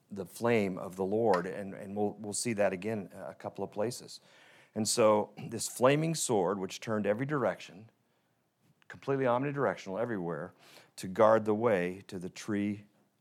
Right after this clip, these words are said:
of life. Uh, and so what does this mean? Man no more has access to the Garden of Eden or that paradise type of existence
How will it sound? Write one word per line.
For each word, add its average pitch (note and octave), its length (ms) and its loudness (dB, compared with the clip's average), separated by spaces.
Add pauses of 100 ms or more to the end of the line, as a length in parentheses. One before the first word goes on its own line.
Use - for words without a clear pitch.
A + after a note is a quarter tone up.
of F#2 140 -14
life. E2+ 560 -6 (640)
Uh, F#2+ 340 -2
and A2+ 180 -2
so A#2+ 460 6 (800)
what C3+ 120 2
does C3+ 140 0
this D3+ 180 -6
mean? E3 340 -2 (880)
Man A#2 520 0 (140)
no A2 260 0
more A2 500 0
has G2 180 -8
access - 880 -8 (800)
to F#2+ 100 -6
the F2 80 -4
Garden F2 320 -2
of E2+ 80 -10
Eden E2+ 280 -10 (380)
or F#2+ 240 -6
that F#2 340 -4
paradise F2 840 -6 (460)
type F2+ 240 -6
of E2 100 -10
existence E2+ 760 -12